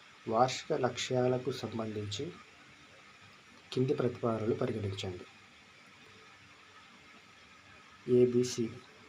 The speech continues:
మూడు కరెక్టేనండి. ఆర్థిక బాధ్యత మరియు బడ్జెట్ నిర్వహణ చట్టం,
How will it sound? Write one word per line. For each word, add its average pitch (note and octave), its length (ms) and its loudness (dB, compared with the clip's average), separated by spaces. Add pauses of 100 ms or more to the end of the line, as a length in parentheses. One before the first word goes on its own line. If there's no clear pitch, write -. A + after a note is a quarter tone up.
మూడు A#2+ 240 0
కరెక్టేనండి. A2 500 -4 (800)
ఆర్థిక B2 320 2 (100)
బాధ్యత B2+ 340 6 (120)
మరియు A#2+ 280 4
బడ్జెట్ B2+ 420 -2
నిర్వహణ A2+ 440 0 (720)
చట్టం, A#2+ 320 -2